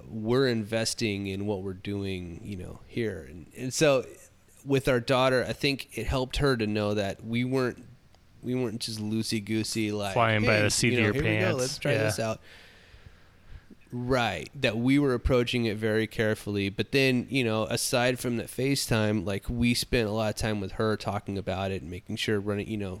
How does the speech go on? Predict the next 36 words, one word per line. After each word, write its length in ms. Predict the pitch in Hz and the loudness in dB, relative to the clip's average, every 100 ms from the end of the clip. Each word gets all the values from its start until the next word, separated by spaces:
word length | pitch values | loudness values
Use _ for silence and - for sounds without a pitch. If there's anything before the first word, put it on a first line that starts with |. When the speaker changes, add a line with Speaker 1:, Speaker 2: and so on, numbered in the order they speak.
| - | -4
Speaker 1:
running 240 | 117 117 | -2 0
through 200 | 117 120 | 0 0
the 100 | 113 | 0
details 800 | 110 110 107 117 104 98 92 92 | 0 -2 0 0 0 0 -4 -6
and, 200 | 98 101 80 | -6 -6 -4
and, 320 | 107 104 104 - | -4 -4 -6 -8
you 140 | 120 110 | -4 -4
know, 140 | 92 | -4
letting 420 | 104 117 123 127 | -2 2 2 2
her 160 | 127 127 | 2 0
kinda 260 | - 117 | 0 -2
work 260 | 104 110 104 | 0 0 -2
through, 420 | - 107 107 107 | -4 -2 0 -2
you 160 | 104 110 | -6 -6
know, 60 | 107 | -2
there 140 | 113 | -2
were 80 | 123 | -2
things 320 | 127 131 135 | -2 -4 -2
that 180 | 139 135 - | -4 -4 -10
she 220 | - 131 | -4 0
was 180 | 143 131 | 0 0
a 60 | 107 | -2
little 160 | 104 | -4
bit 180 | 101 98 | -6 -8
concerned 420 | - 98 104 101 | -8 -8 -6 -6
about, 340 | 95 123 117 - | -8 -10 -14 -10
but 160 | - 107 - - - - - | -8 -8 -10 -20 -20 -20 -8
she 240 | - 135 | -2 2
was 260 | 131 127 110 | 2 2 0
more 680 | 113 120 131 135 127 113 - | 0 0 0 2 0 0 -6
excited 640 | - - - 127 123 110 | -10 -6 -2 -2 -2 -2
about 260 | 104 92 | -4 -6
things 340 | - 90 87 - | -10 -12 -12 -8
than 240 | 160 120 | -4 -4
Speaker 2:
Hmm. 40 | 92 | -4
Speaker 1:
worried. 300 | - - | -12 -18